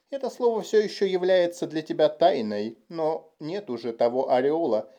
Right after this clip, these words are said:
который когда-то его окружал. Еще до того, как мы научились жить вечно – Секс и дети были нашим самым серьезным приближением к бессмертию.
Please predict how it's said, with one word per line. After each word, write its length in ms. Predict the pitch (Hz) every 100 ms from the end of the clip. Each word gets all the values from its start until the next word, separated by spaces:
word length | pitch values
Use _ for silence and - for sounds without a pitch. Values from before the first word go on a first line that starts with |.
| _
который 380 | - 120 127 123
когда-то 480 | 117 120 131 147 147
его 300 | 113 113 123
окружал. 680 | 117 - 135 120 101 104 - _ _
Еще 260 | 214 - 175
до 120 | 151
того, 420 | 151 147 156 156 - -
как 180 | 143 139
мы 220 | 135 131
научились 580 | 131 131 131 131 131 131
жить 300 | 123 135 131
вечно – 560 | 131 190 - 110 110 _ _ _
Секс 420 | _ 269 254 -
и 60 | 185
дети 360 | 170 170 165
были 340 | 143 135 147 135
нашим 540 | 135 135 - 135 135 - _
самым 380 | - 160 139 135
серьезным 640 | 131 131 123 175 180 120 107
приближением 800 | 120 117 120 117 120 117 120
к 100 | 117 120
бессмертию. 1080 | 135 131 - 127 117 107 - - 101 101